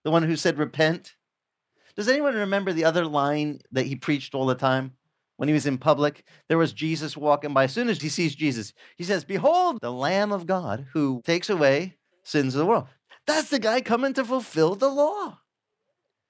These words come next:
You needed a perfect, blameless lamb, a sinless one to die for the sinner. The sinner couldn't do it for himself.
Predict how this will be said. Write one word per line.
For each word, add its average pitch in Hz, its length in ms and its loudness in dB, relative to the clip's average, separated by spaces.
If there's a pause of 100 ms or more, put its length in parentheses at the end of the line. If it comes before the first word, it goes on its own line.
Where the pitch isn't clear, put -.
(140)
You 214 100 -2
needed 247 280 2
a 170 100 2
perfect, 277 680 -2 (540)
blameless 247 640 0
lamb, 202 480 -2 (2250)
a 180 80 2
sinless 277 520 0
one 156 240 0
to 196 100 0
die 170 260 2
for 180 120 -2
the 190 120 0
sinner. 294 480 -4 (880)
The 214 80 0
sinner 302 340 0
couldn't 220 300 -4
do 247 180 0
it - 120 -2
for 170 120 0
himself. 165 380 2